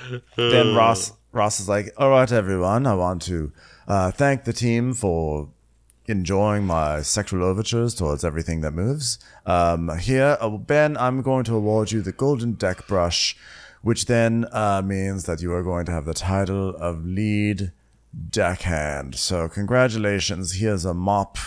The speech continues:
Speaker 1: which is a symbol of how you will be doing nothing differently. You just have a different title."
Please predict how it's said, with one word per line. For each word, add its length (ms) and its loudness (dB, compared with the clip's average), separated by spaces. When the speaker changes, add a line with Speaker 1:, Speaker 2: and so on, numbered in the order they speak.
Speaker 1:
which 240 -6
is 120 -6
a 80 -4
symbol 520 0
of 120 -8
how 160 -2
you 120 -4
will 140 -4
be 120 -10
doing 280 -6
nothing 280 -4
differently. 680 -10
You 100 -10
just 180 -8
have 120 -6
a 40 -10
different 280 -8
title." 360 -8